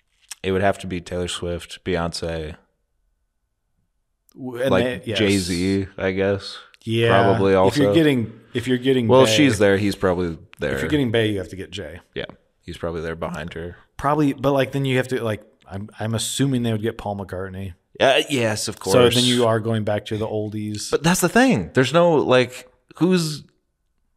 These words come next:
Speaker 2: You have to hear him and then, like, then Post Malone.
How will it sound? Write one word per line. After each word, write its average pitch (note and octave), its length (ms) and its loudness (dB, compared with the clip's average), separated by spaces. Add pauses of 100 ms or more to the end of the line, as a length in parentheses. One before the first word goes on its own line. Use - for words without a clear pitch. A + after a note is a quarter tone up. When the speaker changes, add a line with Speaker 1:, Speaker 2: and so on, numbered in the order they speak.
Speaker 2:
You C3 80 0
have D3+ 140 0
to C#3 100 -4
hear A#2+ 240 -4
him C3 400 -2
and G#2+ 160 -2
then, G#2+ 180 -4
like, G2 480 -10 (1200)
then F#2 120 -10
Post F#2+ 260 -8
Malone. G#2 560 -8